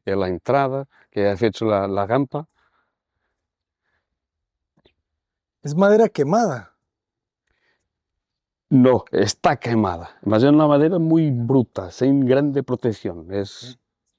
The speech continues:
Speaker 1: un óleo que nos, nos deja.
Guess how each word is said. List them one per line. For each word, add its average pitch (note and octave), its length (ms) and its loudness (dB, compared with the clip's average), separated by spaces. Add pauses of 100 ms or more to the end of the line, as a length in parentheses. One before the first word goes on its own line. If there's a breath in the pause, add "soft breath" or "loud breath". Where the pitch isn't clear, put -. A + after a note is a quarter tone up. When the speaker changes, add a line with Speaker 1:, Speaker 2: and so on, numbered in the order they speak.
(500)
Speaker 1:
un A#2+ 240 2
óleo C#3 420 4
que B2 160 -4
nos, A2+ 500 -6 (480)
nos A2 240 0
deja. B2 300 0